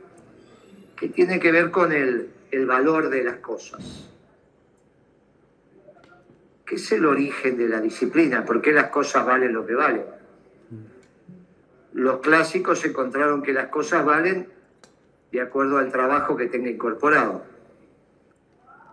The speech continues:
Entonces, las horas destinadas a transformar algo de la naturaleza en un bien que vos puedas consumir o invertir,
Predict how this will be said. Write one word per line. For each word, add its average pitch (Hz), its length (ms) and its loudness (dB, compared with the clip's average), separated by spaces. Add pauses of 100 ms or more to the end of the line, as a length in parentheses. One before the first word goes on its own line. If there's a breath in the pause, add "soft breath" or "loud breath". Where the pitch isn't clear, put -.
(640)
Entonces, 110 760 -2 (520)
las - 320 -2
horas 143 340 2
destinadas 127 920 -2 (680)
a 117 140 -2
transformar 120 680 0
algo 131 320 2
de 123 80 2
la 123 140 2
naturaleza 131 720 2
en 113 120 -4
un 127 140 -2
bien 135 400 0 (840)
que 120 140 -4
vos 120 180 0
puedas 127 260 4
consumir 127 600 0
o 127 80 2
invertir, 156 720 2